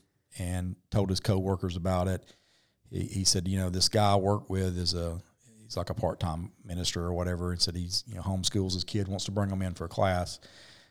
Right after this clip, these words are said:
So he came in, we set him up, and then my friend called me that night afterwards and said, "Man, they loved it. They absolutely loved it." You know, they're homeschooled. He's very careful about,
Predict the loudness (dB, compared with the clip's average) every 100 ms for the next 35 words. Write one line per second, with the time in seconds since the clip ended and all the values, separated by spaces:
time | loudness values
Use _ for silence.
0 | _ 4 6 8 6 8 6 4 2 -6
1 | _ -2 2 4 2 2 2 0 -2 -12
2 | -8 -6 -6 -6 -6 -2 -2 0 0 0
3 | 0 0 -2 -2 -2 0 -2 -6 -8 -6
4 | -4 -4 -4 -4 -2 2 4 6 4 4
5 | -8 -4 -2 0 0 -2 -2 0 2 2
6 | -2 -10 -14 _ _ _ _ -6 -4 0
7 | 2 2 4 4 4 4 2 0 2 0
8 | 4 2 2 0 2 2 0